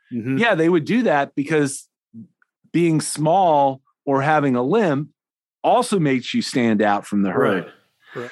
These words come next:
Speaker 2: So what's interesting is most brands don't want to stand out. And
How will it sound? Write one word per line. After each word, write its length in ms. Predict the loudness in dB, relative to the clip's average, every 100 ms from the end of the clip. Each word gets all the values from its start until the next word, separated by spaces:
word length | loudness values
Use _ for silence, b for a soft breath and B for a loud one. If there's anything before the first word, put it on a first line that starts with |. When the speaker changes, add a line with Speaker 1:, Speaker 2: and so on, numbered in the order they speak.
| -16
Speaker 2:
So 160 | -2 2
what's 300 | 4 2 0
interesting 640 | -2 0 0 0 0 2 2
is 220 | 0 -4 -4
most 800 | 0 2 4 4 0 -6 -14 -20 _ _ _ -10
brands 920 | -2 2 2 2 2 2 0 -2 -10 _ _ _ _ _ _ _ -2
don't 260 | 0 0
want 220 | 2 2 0
to 40 |
stand 420 | -2 -2 0 0
out. 280 | 0 -2 -6 _ _ _
And 420 | -4 -2 -4 -10